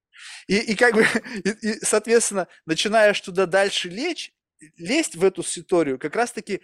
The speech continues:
занимая любую противоположную позицию. И это моя стандартная история. Но мне кажется, что есть более изящные инструменты, когда ты не вступаешь в откровенную конфронтацию. То есть, потому что как только ты начинаешь заявлять о какой-то,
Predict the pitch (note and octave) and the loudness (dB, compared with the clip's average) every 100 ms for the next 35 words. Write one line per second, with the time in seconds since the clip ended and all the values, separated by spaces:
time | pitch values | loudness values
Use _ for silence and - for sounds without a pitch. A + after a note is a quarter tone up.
0 | _ _ C#3 D3 F3 F3+ A#3+ B3 D#3 _ | _ _ -4 -2 -2 0 2 2 0 _
1 | C#3 E3+ D3+ B3 C4+ F#3+ E3+ - D#3+ D#3 | -10 -10 -4 0 2 0 -4 -2 -4 -2
2 | E3 G#3 G3 F#3+ E3+ F3 E3 E3 - - | 0 2 0 -6 -8 -8 -8 -10 -12 -14
3 | - _ _ - A3 C4 B3+ A#3 - F#3+ | -14 _ _ -2 0 0 2 0 0 -4
4 | F3+ G#3 G3+ F3+ - E3+ A#2 - C#3+ D#3+ | -2 -2 -4 -12 -6 -4 -4 -6 -8 -8
5 | - E3 A#3 A#3+ G#3 F3+ D#3+ - D3 D#3+ | -8 -8 -4 -2 -2 -2 -10 -12 -10 -6
6 | A3 C#3+ E3 F#3+ D#3 C3+ E3 D#3 D3 C3 | -6 -2 0 0 -2 0 -2 -2 -10 -16
7 | - D#3+ G3 C4 F#3 C#3 C#3+ D#3 F3 - | -12 -8 -6 -6 -8 -8 -6 -4 -4 -6
8 | G3 F3 - - - F#3 F#3+ - C#3 - | -10 -10 -14 -14 -2 0 0 -4 -14 -10
9 | C#3+ E3 E3+ D3+ D3+ C#3+ F3 F3 A3 - | -8 -6 -8 -8 -8 -8 -12 -6 -6 -6
10 | - - - - F3 E3+ F#3+ A3 - G3 | -12 -20 -20 -10 -8 -6 -6 -6 -6 -8
11 | - A3+ G#3 - F3 E3+ F#3 C#3 D#3 E3 | 0 2 2 -4 -10 -2 -2 0 -2 0
12 | F#3+ D#3 - D3+ - _ _ _ _ _ | -2 -2 -4 -8 -8 _ _ _ _ _
13 | _ _ _ _ D3 D#3 C3 | _ _ _ _ -8 -8 -8